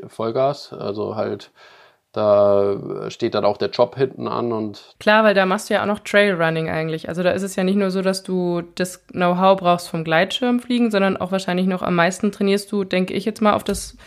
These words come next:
Speaker 2: auf die Laufstrecken, oder?
Speaker 1: Ja, genau. Es braucht halt einfach einen täglichen Einsatz halt dafür,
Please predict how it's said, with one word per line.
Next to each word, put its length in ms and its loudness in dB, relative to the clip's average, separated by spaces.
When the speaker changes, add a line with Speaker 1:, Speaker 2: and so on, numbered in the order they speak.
Speaker 2:
auf 100 -2
die 120 0
Laufstrecken, 640 2
oder? 280 -2
Speaker 1:
Ja, 320 6
genau. 420 0
Es 80 -16
braucht 280 2
halt 100 2
einfach 180 0
einen 120 -4
täglichen 520 -2
Einsatz 1080 0
halt 180 0
dafür, 460 2